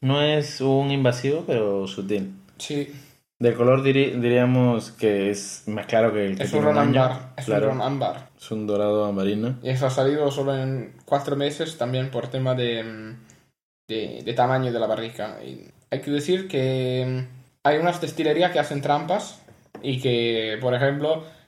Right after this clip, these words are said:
Speaker 2: en lugar, envejecen el destilado en una barrica curada con no sé qué, pero le, le dejan unos litros
Speaker 1: Ah,
Speaker 2: adentro
Speaker 1: vale,
Speaker 2: para,
Speaker 1: sí.
Speaker 2: para,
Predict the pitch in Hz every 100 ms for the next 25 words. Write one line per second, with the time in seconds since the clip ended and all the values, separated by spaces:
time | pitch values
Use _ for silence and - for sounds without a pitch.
0 | _ 131 131 131 117 127 135 135 135 143
1 | 165 160 147 143 151 151 143 131 127 123
2 | 131 143 143 131 143 139 135 123 135 131
3 | 123 120 127 131 139 175 226 - _ _
4 | 131 135 131 139 139 - 143 139 143 160
5 | 160 160 - 151 147 139 147 135 120 117
6 | - - _ - 127 123 135 139 127 127
7 | 123 - 98 95 98 92 110 131 127 -
8 | 127 131 127 -